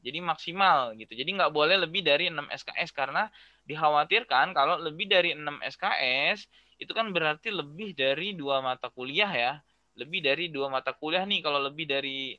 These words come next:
enam S K S itu akan mengganggu program, eh, magang dan studi independen kalian gitu. Jadi diharapkan gitu kalau memang kalian masih mau kuliah nih, maksudnya selama magang dan studi independen ini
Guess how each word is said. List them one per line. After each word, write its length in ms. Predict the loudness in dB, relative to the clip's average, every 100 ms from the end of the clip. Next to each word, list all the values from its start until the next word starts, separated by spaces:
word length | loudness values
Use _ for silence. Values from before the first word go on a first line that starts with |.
| -10
enam 160 | -8 -8
S 80 | -8
K 80 | -8
S 80 | -8
itu 240 | -10 -12 -14 _
akan 320 | -10 -4 -4
mengganggu 720 | -4 -4 0 0 0 -6 -8 -10 _ _ _
program, 560 | -2 0 2 0 0 -8 -4
eh, 160 | -2 0
magang 480 | 0 2 0 2
dan 240 | 0 -2 -6 -18
studi 400 | -12 -4 -4 -4
independen 480 | -4 -6 -6 -4
kalian 640 | -2 0 4 4 4 0 -6 -20 _
gitu. 400 | -20 -18 -12 -10
Jadi 240 | -4 -2 0
diharapkan 640 | 2 2 2 2 2 2 -6 _ _ _ _ -14
gitu 240 | -6 2
kalau 240 | 4 4
memang 320 | 2 -2 0 0
kalian 240 | 2 0
masih 400 | -2 -4 -6 -8
mau 560 | -4 -2 -2 -4 -8 -8
kuliah 400 | -6 -4 0 0
nih, 160 | 0 -6
maksudnya 400 | -6 -8 -8 -8
selama 320 | -2 -2 -2
magang 400 | -4 -6 -6 -8
dan 240 | -8 -10 -16 _ _ _
studi 320 | _ -6 -4
independen 400 | -6 -6 -4 -4
ini 560 | -6 -6 -2 2 0